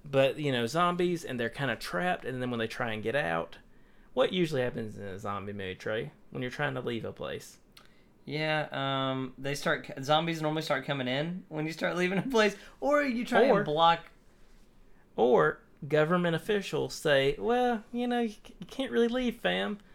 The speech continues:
Speaker 2: Yeah.
Speaker 1: or we're gonna shoot you."
Speaker 2: That too.
Speaker 1: And then somebody's like, "Screw you," starts running. Brrr.
Speaker 2: Yeah, true.
Speaker 1: And so, but yummy, really cool zombie movie. I'm telling you,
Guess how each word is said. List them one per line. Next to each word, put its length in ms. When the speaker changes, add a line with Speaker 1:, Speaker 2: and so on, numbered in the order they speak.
Speaker 2:
Yeah. 240
Speaker 1:
or 80
we're 100
gonna 140
shoot 360
you." 180
Speaker 2:
That 240
too. 120
Speaker 1:
And 120
then 140
somebody's 400
like, 420
"Screw 320
you," 400
starts 320
running. 320
Brrr. 840
Speaker 2:
Yeah, 220
true. 540
Speaker 1:
And 240
so, 520
but 360
yummy, 540
really 840
cool 380
zombie 380
movie. 300
I'm 160
telling 260
you, 140